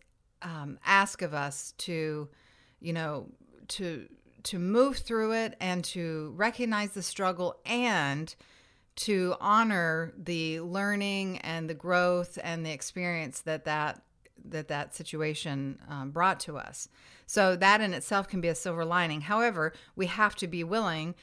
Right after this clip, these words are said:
to go through the process of the feeling of that experience. So silver linings can s-, ultimately sometimes be supportive, but not when we're suggesting them in place of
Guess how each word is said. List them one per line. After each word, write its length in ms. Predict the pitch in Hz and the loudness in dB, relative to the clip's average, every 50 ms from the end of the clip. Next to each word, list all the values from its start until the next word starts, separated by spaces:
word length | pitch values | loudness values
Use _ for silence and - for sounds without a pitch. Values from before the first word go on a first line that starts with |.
| - _ _ | -20 _ _
to 140 | - 185 175 | -4 -4 -2
go 300 | 156 165 165 170 165 165 | 2 2 4 4 4 2
through 680 | 165 - - 190 190 190 180 170 165 165 165 170 170 - | 0 -4 -8 -4 0 2 4 4 4 4 2 0 -4 -6
the 80 | 175 160 | -10 -10
process 500 | - - 170 165 160 - - 165 156 - | 0 4 4 4 4 2 0 -2 0 -2
of 120 | 160 156 | -4 -4
the 100 | 156 147 | -4 -4
feeling 600 | 139 - - 220 214 208 180 160 151 151 156 160 - | -4 -2 0 2 2 2 2 0 0 -2 -4 -4 -4
of 360 | - 160 156 151 151 151 160 - | -2 0 0 0 -2 -4 -8 -14
that 260 | - 156 147 139 139 139 | -8 -4 -2 -2 -2 -4
experience. 680 | 131 - - - 220 208 160 139 - - - - - _ - _ _ - - - - - - | -6 -8 -6 -4 -2 -2 -2 -4 -6 -12 -14 -18 -20 _ -20 _ _ -20 -20 -20 -20 -18 -10
So 440 | - - 247 233 226 220 220 190 - | 4 6 8 8 8 6 4 0 -2
silver 380 | - - - 294 302 294 285 254 | -6 4 6 6 6 6 4 2
linings 520 | 233 220 220 233 233 233 226 208 185 - | 4 4 4 4 4 2 0 -2 -4 -6
can 540 | - - 208 190 180 180 175 175 170 80 - - | -6 -4 0 0 0 0 -2 -4 -6 -10 -12 -10
s-, 160 | - - - - - | -10 -10 -8 -4 0
ultimately 540 | - 247 285 269 - 226 196 185 170 165 165 | 2 2 2 2 0 -2 -2 0 0 -2 -2
sometimes 540 | 160 - 175 175 156 170 175 165 170 160 160 | -2 -2 -4 -4 -4 -2 -4 -4 -4 -4 -4
be 140 | 156 165 156 | -4 -4 -4
supportive, 720 | - - 175 - - - - 269 240 185 160 156 165 - - - - - - - _ | -2 -4 -4 4 6 6 8 8 6 4 2 0 -2 -4 -12 -20 -20 -20 -20 -6 _
but 120 | 214 220 208 | -2 0 2
not 380 | 214 214 220 233 220 - - | 4 6 8 8 6 4 2
when 200 | 190 196 196 196 | -2 -2 -2 -2
we're 460 | 190 190 185 180 175 175 165 165 - | -2 0 2 4 4 4 2 0 -2
suggesting 600 | - - - 175 180 185 190 190 - - 190 175 | -4 -8 -6 -2 0 0 0 0 -2 -4 -4 -2
them 200 | 170 160 156 156 | -2 -2 -4 -4
in 180 | - - 170 160 | -4 -4 -6 -6
place 540 | - - - - 190 185 180 180 - - - | -6 -8 -4 -2 -2 0 0 -2 -4 -6 -6
of 520 | - 143 143 139 131 131 135 139 139 - | -6 -4 -4 -2 -4 -4 -6 -8 -10 -12